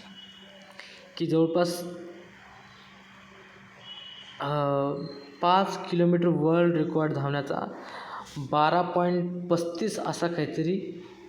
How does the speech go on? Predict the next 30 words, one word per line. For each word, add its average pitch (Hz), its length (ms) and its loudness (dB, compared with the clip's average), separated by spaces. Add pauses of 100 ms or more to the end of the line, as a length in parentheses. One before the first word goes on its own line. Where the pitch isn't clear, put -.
(100)
रेकॉर्ड 147 360 0
आहे. 113 180 -4 (1080)
बारा 147 380 2
मिनिट 175 380 0
पस्तीस - 380 -4
सेकंड्स 147 300 -2
असा 147 240 -4
काहीतरी 135 320 -4
वर्ल्ड 180 440 4
रेकॉर्ड 123 300 0
आहे. 110 100 -4 (560)
तर 180 120 4
वर्ल्ड 185 420 4
रेकॉर्ड 208 280 2 (180)
तोडणारा 180 920 4 (1120)
हे 185 200 4
रनिंगचा 202 500 6
रिझल्ट 156 460 2
दाखवलेला 135 380 0
आहे 127 100 0
बघा. 135 160 0 (760)
दहा 160 320 4
पॉइंट 175 360 4
पस्तीस, 165 580 -2
दहा 156 280 0
पॉइंट 151 440 -2
सव्वीस, 143 560 -2
दहा 143 200 0
पॉइंट 139 440 -6
सोळा, 160 280 -2